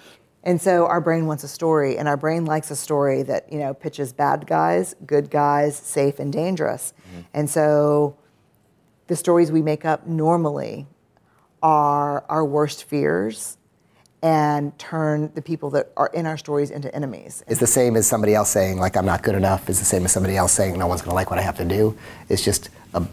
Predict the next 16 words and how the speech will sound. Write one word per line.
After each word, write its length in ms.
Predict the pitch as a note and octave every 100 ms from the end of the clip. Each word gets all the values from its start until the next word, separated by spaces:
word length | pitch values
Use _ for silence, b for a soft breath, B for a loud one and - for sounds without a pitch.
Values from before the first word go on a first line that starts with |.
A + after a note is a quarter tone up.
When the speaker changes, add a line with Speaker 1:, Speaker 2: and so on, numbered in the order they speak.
| -
Speaker 3:
a 100 | F#2+
bullshit 480 | F2 A#2+ A2+ - G#2
nonsense 600 | G#2+ G2 G#2 - G#2 -
lie 380 | G2+ G2 F#2+ G2 B B -
you 80 |
tell 280 | F#2+ - A2
yourself 520 | A2 G#2 G2+ F#2 D#2 - -
that's 180 | G#2 G#2+
not 120 | E2+
healthy 280 | - D#2 -
for 160 | -
you 240 | D2 - - - - - -
or 160 | - G2
the 80 | D#2+
work, 340 | - - - - B B B
right? 200 | G2 G#2